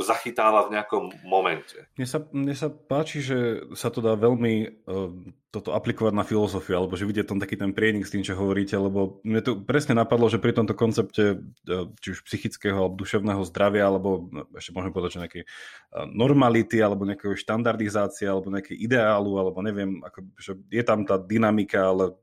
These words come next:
Speaker 2: dynamika rastu, nie iba nejaké proste krúženie. E, že nedávno zosnulý, e, filozof a, e, antropológ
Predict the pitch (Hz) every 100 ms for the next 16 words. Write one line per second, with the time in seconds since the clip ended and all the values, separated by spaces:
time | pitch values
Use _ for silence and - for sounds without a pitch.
0 | _ - 107 104 98 104 104 - 90 82
1 | 92 92 87 92 87 - 82 - 87 92
2 | 95 95 92 98 - - - - - -
3 | - _ _ - 90 95 90 - 90 -
4 | - 101 98 101 123 120 113 107 110 104
5 | 110 98 95 92 - 90 90 82 - -
6 | 104 101 92 95 92 - 85 87 82 _
7 | - - - - 98 98 98 - 95 92